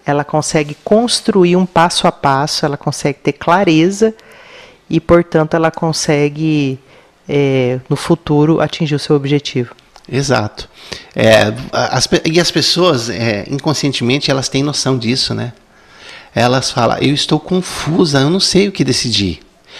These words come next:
Speaker 2: Porque elas têm inconsciente e consciente, quando ela fala, "Eu estou confusa, eu não tenho, eu não sei como decidir", ela sabe que ela tá em conflito.
Speaker 1: Sim.
Speaker 2: Ela sabe que ela quer uma coisa, mas por algum motivo ela não consegue largar disso.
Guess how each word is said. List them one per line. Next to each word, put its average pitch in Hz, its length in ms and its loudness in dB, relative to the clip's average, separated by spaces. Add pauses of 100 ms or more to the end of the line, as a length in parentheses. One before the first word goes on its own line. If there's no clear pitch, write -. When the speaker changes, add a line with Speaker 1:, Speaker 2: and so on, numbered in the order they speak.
(220)
Speaker 2:
Porque 135 220 2
elas 139 240 2 (200)
têm 165 680 6 (540)
inconsciente 151 1200 0
e 185 220 2
consciente, 139 600 0
quando 147 200 0
ela 123 80 0
fala, 131 180 0
"Eu 156 80 0
estou 143 240 -2
confusa, 185 680 2
eu 147 60 6
não 127 160 2
tenho, 160 440 2 (500)
eu 143 140 2
não 170 100 4
sei 190 340 6
como 147 240 0
decidir", 123 560 0
ela 170 220 0
sabe 180 520 2
que - 120 -8
ela 113 100 2
tá 107 120 -2
em 101 40 -2
conflito. 107 560 -8 (260)
Speaker 1:
Sim. 131 500 -2 (220)
Speaker 2:
Ela 147 180 6
sabe 165 420 2
que - 120 -4
ela 143 140 0
quer 175 400 4
uma 165 180 2
coisa, 160 480 2
mas 151 140 2
por 175 180 2
algum 156 260 6
motivo 170 720 4
ela 175 240 6
não 180 160 2
consegue 180 640 2
largar 139 360 4
disso. 107 440 -4